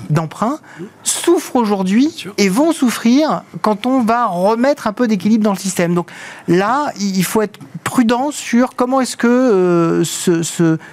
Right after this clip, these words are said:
Speaker 1: ce nouvel équilibre va se faire. Et on voit que, bah, on a des pans du système qui ont du mal à s'adapter. Ça a été le cas sur l'immobilier commercial. Ce sera probablement le cas sur des pans de dette, euh, liés, euh, à la dette privée, au private equity, à un certain nombre de choses qui doivent être, euh, revues.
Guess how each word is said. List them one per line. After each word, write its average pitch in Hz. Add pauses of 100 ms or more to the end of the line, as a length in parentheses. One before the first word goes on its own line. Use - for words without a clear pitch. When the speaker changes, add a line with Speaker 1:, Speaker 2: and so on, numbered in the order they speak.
Speaker 1:
ce -
nouvel 262
équilibre 226
va 190
se 185
faire. 277 (140)
Et 185
on 180
voit 214
que, 196 (220)
bah, 156
on 160
a 214
des 226
pans 208
du 220
système 196
qui 240
ont 180
du 156
mal 156
à 156
s'adapter. 156
Ça 226
a -
été 139
le 127
cas 170
sur 151
l'immobilier 139
commercial. 147
Ce 208
sera 165
probablement 165
le 151
cas 170 (260)
sur 156
des 151
pans 165
de 156
dette, 156
euh, 143
liés, 151
euh, 147 (220)
à 135
la 147
dette 147
privée, 151
au 147
private 143
equity, 151
à 147
un 143
certain 147
nombre 143
de 143
choses 170
qui -
doivent 151
être, 151
euh, 135
revues. 143